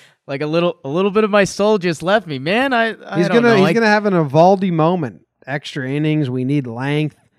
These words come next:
Speaker 2: S-, Sessa comes out, twirls three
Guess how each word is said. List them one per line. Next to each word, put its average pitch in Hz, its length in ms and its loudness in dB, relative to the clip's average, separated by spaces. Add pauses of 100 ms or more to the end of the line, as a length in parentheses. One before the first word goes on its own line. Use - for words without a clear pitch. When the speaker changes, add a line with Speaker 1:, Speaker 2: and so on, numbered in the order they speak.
(480)
Speaker 2:
S-, - 360 -14 (500)
Sessa 143 380 -4
comes 156 240 0
out, 160 280 2
twirls 139 400 -2
three 147 680 -2